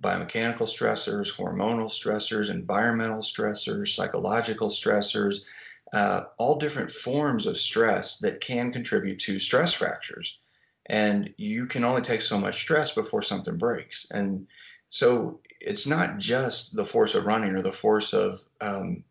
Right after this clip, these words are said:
you know, physics effectively applied to the bone. It's all these other things. So that's the first thing, is to, you know, really kind of think about it in those terms and reframe that idea, because m-, most runners don't need to stop running when they get a stress fracture. They certainly don't have to,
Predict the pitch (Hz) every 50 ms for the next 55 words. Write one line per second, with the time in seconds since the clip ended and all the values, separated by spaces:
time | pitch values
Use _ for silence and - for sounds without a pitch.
0 | _ _ - - - - 95 87 85 85 - _ _ - - - - - - -
1 | 113 117 113 107 - - - - - 104 - - - - 95 - - - 95 98
2 | 98 - - - - 104 101 98 95 92 87 - 85 85 113 123 127 123 110 90
3 | - - - 117 123 139 147 131 117 110 107 95 - 90 90 - - 123 120 98
4 | - - - - - _ - - - - - - _ - - 110 101 98 101 -
5 | - - _ _ - _ _ _ _ 160 175 - - 104 - 117 123 131 - -
6 | 104 92 92 90 90 87 - - 110 98 95 87 92 101 95 92 104 120 127 131
7 | 123 - - - 110 104 101 - - 107 104 107 95 98 92 95 95 92 98 98
8 | 98 101 98 92 - - - 117 113 110 104 101 98 104 95 95 90 - - 104
9 | 107 107 104 101 - - - 113 127 147 143 127 107 101 98 - 101 101 95 95
10 | 92 98 95 95 95 92 - 101 101 - 110 101 98 - - - - 107 104 -
11 | - 113 110 123 127 - - 123 117 104 95 107 101 98 101 104 113 117 104 98
12 | - - - 107 101 92 - - 98 113 117 104 95 95 92 92 87 92 90 -
13 | - - - 117 113 113 - - - - 80 85 - - - 101 98 - - -
14 | 120 107 107 110 107 98 95 104 104 101 - 98